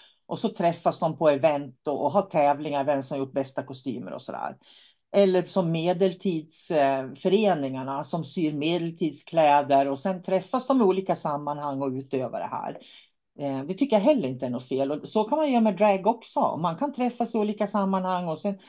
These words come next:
finns det en kultur det finns där man kallar, använder begrepp som slamper och trasdockor. Och så, okej, det är deras kultur. Eh, och det, det är okej i sin begränsade form. Men de som, eh, som leker medeltidslekar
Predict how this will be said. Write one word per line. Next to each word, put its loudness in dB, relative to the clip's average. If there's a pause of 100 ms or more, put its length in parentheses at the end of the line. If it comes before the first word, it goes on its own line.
(240)
finns 0
det 2
en 4
kultur 4
det -2
finns -6
där 0
man -4
kallar, 2 (280)
använder -2
begrepp -2
som -6
slamper -2
och -4
trasdockor. -4
Och -10
så, -4
okej, 0
det 2
är 0
deras 2
kultur. -4 (140)
Eh, -6
och -8
det, -10
det -2
är 2
okej 0 (320)
i -2
sin -2
begränsade 0
form. -4 (360)
Men -2
de 2
som, 0 (300)
eh, -6 (340)
som -6
leker 0
medeltidslekar -2